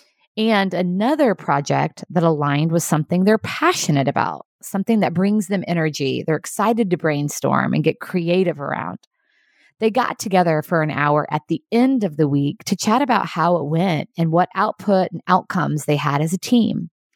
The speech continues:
Overall, it was time well spent, and the team was so appreciative to be given the space. What an empowering message this sent to the team.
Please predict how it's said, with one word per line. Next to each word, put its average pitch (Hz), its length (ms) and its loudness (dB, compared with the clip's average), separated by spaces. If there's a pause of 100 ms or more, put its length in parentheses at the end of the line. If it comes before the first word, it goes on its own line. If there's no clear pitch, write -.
(580)
Overall, 180 640 2
it 160 100 -12
was 151 220 -8
time 226 540 0
well 175 260 4
spent, - 640 -2 (200)
and 160 140 0
the 151 80 2
team 190 580 0
was 160 360 -4
so 185 720 -2
appreciative 151 880 0 (640)
to 180 100 2
be 160 140 0
given 147 300 -2
the 147 60 -4
space. - 600 -4 (840)
What 220 300 0
an 240 160 2
empowering 170 840 0
message - 600 -2 (140)
this 156 200 2
sent 147 340 -4
to 160 100 0
the 143 100 -2
team. 139 500 0